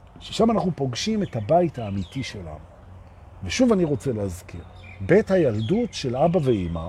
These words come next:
שבו גדלנו, עם האחים והאחיות והילדות שלנו, הוא ברמה מסוימת שיקוף של הקשר שלנו עם הבית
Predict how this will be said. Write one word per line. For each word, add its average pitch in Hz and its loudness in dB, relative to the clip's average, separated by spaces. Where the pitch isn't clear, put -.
שבו 127 -2
גדלנו, 98 -2
עם 90 -6
האחים 156 0
והאחיות 117 0
והילדות 98 -4
שלנו, 98 -12
הוא 107 -2
ברמה 120 6
מסוימת 208 2
שיקוף - -2
של 117 0
הקשר 170 6
שלנו 233 2
עם 139 0
הבית 147 4